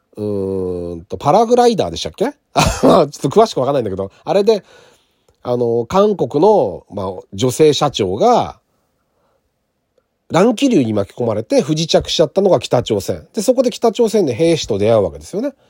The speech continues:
で、そっからどうのこうのっていうラブストーリーみたいなもの、ラブストーリーみたい、まあ、ラブストーリーですよね。が、話の軸なわけですよ。だけど、あの、す-、なんて言うんだろう、みんながハマったっていうのは多分、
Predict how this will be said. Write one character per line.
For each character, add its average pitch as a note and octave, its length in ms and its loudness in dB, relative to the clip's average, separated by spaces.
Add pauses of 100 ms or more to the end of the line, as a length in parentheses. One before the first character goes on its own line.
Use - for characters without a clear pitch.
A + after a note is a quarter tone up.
(500)
で、 C4+ 80 -4
そ C#4+ 140 0
っ - 20 -4
か C#4+ 160 0
ら C4+ 80 4
ど A#3+ 160 4
う A#3 40 6
の A3 120 2
こ G#3+ 160 2
う F#3 40 6
の B2+ 80 2
っ G#2+ 60 -8
て - 140 -10
い D#3+ 160 4
う C#3 60 0 (240)
ラ D#3+ 160 4
ブ B3+ 160 -4
ス - 100 -10
ト D4 100 0
ー C#4+ 120 2
リ A#3+ 140 0
ー - 20 2
み D#3 120 0
た C#3+ 120 4
い C3+ 40 4
な B2+ 100 4
も A2 180 -2
の、 G#2 80 -8
ラ G2 100 -4
ブ A3+ 140 -6
ス - 60 -14
ト D#4 100 -2
ー D4 40 0
リ B2+ 100 -2
ー G2+ 40 -4
み C#3 160 -2
た - 260 -8
い、 - 80 -14
ま A#2+ 100 -2
あ、 G#2+ 40 0
ラ A2+ 140 2
ブ A#3+ 100 0
ス - 80 -8
ト D#4 100 2
ー C4+ 60 6
リ A#2 80 0
ー F2 40 -6
で F2 60 -8
す - 80 -14
よ F2+ 60 -10
ね。 D3 140 -10 (400)
が、 A#3+ 120 2 (380)
話 A3 420 0
の G#3 80 -4
軸 A#2 300 0
な G#3+ 80 6
わ G2 80 -6
け F2 80 -6
で D#2 60 -16
す - 80 -20
よ。 G#2+ 60 -20 (640)
だ C4+ 140 2
け G#3+ 100 2
ど、 G#3 280 4 (380)
あ D#3 140 0
の、 C#4 260 -2 (360)
す-、 - 360 -12
な G3+ 160 2
ん D4 60 -2
て D#3+ 80 -2
言 C3+ 40 4
う A#2 40 4
ん - 20 2
だ A2 40 2
ろ G#2 140 -4
う、 C#3 140 -16
み B3+ 120 4
ん A4 180 4
な A4+ 100 4
が C#4+ 80 -6
ハ - 140 -4
マ D#3 100 2
っ D3+ 120 -4
た D#3 120 0
っ C#3+ 80 -8
て - 100 -6
い A#2+ 40 -2
う - 20 -2
の G#2+ 60 -2
は G2+ 80 -2
多 F#3+ 120 0
分、 C3 420 0